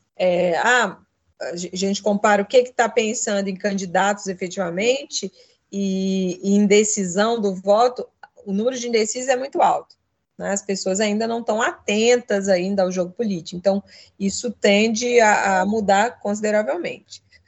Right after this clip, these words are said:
De qualquer forma, a gente tem nomes aí que eu acho que vão tá na competição política e que vão, é, é, né, vão dar um, uma emoção pra eleição alagoana. Então, por exemplo, o ex-prefeito Rui Palmeira,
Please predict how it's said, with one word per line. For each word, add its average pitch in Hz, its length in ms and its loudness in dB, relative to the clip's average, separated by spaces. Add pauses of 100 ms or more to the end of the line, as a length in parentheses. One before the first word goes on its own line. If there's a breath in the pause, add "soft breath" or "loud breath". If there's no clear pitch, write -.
(200 soft breath)
De 349 140 -2
qualquer 208 340 4
forma, 226 480 2
a 214 40 -4
gente 240 300 -4
tem 254 200 0
nomes 233 420 -6
aí 240 460 0
que - 100 -8
eu 571 180 0
acho - 360 0
que 269 160 -14
vão 240 260 -2
tá 220 240 2
na 214 100 -2
competição 196 540 -6
política 202 640 -6
e 339 60 -4
que 339 120 0
vão, 277 600 0 (340 loud breath)
é, 196 1300 4
é, - 40 -16
né, 202 800 0 (240)
vão 190 260 -6
dar 196 280 0
um, 202 340 -8
uma 202 120 -2
emoção 226 540 2
pra 226 220 -2
eleição 226 460 -2
alagoana. 214 720 0
Então, 180 280 -16 (160)
por 180 100 -4
exemplo, 180 440 -8 (360)
o 185 140 -2
ex-prefeito 208 920 0
Rui 202 200 0
Palmeira, 196 760 0